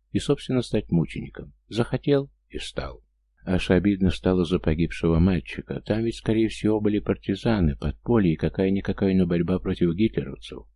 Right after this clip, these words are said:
А в статье какие-то бестолковые мученические святцы, только что на коммунистический лад.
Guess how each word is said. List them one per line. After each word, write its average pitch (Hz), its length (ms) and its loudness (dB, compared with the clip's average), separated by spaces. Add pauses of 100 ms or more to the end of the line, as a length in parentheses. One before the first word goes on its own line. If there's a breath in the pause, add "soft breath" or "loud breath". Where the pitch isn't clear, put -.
(180)
А 87 140 2
в - 40 -2
статье 113 320 2
какие-то - 420 0
бестолковые 107 680 0
мученические 104 600 -2
святцы, - 640 -2
только 92 240 0
что - 260 -2 (120)
на 90 160 4
коммунистический 87 840 2
лад. - 240 -10